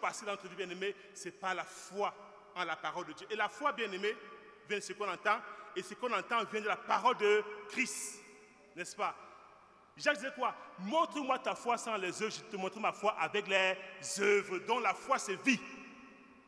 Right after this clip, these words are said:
Et pour vivre la foi, bien, il faut être courageux. Pour dire non au péché, non à la malédiction, non à ce qui perturbe notre vie avec le Seigneur. Donc non à ce système qui n'honore pas le Seigneur.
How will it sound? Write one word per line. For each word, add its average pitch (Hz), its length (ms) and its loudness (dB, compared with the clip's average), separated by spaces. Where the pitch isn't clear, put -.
Et 208 60 0
pour 285 160 -2
vivre 254 160 -8
la 214 80 4
foi, 247 140 -2
bien, 208 120 -4
il 226 100 -4
faut 240 120 -2
être 214 140 -8
courageux. 214 500 2
Pour 262 120 0
dire 240 180 -4
non 214 280 10
au 208 80 -2
péché, 214 500 0
non 302 340 10
à 220 100 8
la 214 100 6
malédiction, 202 600 2
non 254 240 8
à 208 60 0
ce - 120 -6
qui - 140 -6
perturbe 247 500 2
notre 233 280 -4
vie 233 280 -4
avec 165 160 -4
le 185 60 0
Seigneur. 160 420 -6
Donc 254 200 4
non 262 280 0
à 196 80 0
ce 269 160 -8
système - 480 -4
qui - 100 -8
n'honore 220 280 0
pas 226 80 0
le 185 80 0
Seigneur. 165 420 -8